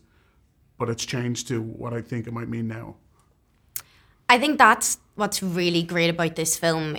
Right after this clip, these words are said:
Speaker 2: is that it's sort of whatever you bring to it, um, because the themes are so universal. Really,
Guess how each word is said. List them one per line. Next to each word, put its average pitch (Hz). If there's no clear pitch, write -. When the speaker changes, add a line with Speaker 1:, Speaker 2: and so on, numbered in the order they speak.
Speaker 2:
is 165
that 156
it's 185
sort 214
of 208
whatever 214
you 208
bring 175
to 202
it, 240
um, 185
because 175
the 220
themes 208
are 208
so 190
universal. 202
Really, 226